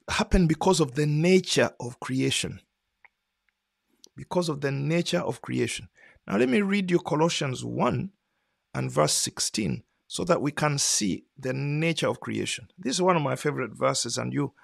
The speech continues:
you know I speak about it a lot. "For by him all things were created, that are in heaven and that are on earth, visible and invisible, whether thrones or dominions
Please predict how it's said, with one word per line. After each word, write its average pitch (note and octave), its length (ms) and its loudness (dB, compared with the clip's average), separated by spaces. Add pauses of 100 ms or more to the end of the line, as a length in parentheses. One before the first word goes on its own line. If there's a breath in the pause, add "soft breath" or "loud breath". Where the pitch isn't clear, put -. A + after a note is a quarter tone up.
(280 soft breath)
you - 120 -6
know D#3 160 2
I B2+ 140 4
speak - 340 -2
about A#2+ 320 2
it C3+ 80 -10
a B2 60 2
lot. D#3 180 0
"For B3 280 6
by B3+ 220 12
him A3+ 380 6 (1160)
all C4+ 220 12
things G3+ 520 2 (220)
were A#3+ 180 10
created, C4+ 600 8 (680)
that F#3+ 220 10
are A3+ 60 8
in G3 120 6
heaven A3+ 440 4 (460)
and B2+ 140 0
that F3 120 8
are G3+ 120 8
on F3+ 120 8
earth, C3 380 4 (500)
visible F3+ 800 6 (300)
and C#3+ 120 0
invisible, B2+ 640 -2 (460)
whether E3 300 6
thrones G#3+ 600 6
or C3+ 200 -4
dominions F#3+ 680 2